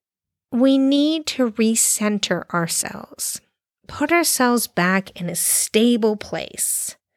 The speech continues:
put ourselves back, like we talked about the flagpole in the last episode. Get yourself in a stable, strong position. And that will mean connecting back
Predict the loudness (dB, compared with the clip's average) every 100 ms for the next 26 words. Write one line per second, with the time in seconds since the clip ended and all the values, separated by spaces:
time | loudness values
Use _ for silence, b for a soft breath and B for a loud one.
0 | _ _ _ -18 -4 2 2 2 2 2
1 | 2 -2 0 2 2 0 -10 _ -18 -16
2 | -10 -10 -8 -10 -6 -2 -2 -4 -8 -2
3 | 2 2 0 -4 -2 -2 -2 -4 2 0
4 | 0 -6 -4 -4 -4 -4 -4 -4 -8 -16
5 | b b b b b _ 2 2 2 0
6 | 2 2 2 4 4 2 0 -8 -8 -6
7 | -8 2 4 4 2 0 0 -6 -2 2
8 | 4 4 2 -2 -2 -2 0 -2 0 -2
9 | -4 -12 -20 _ _ _ _ _ _ -4
10 | -2 -2 -6 -14 _ -4 0 2 0 -2
11 | 0 4 4 4 2 -4 -8 -6 0 2
12 | 2 0 -4 -2 0 0 0 -4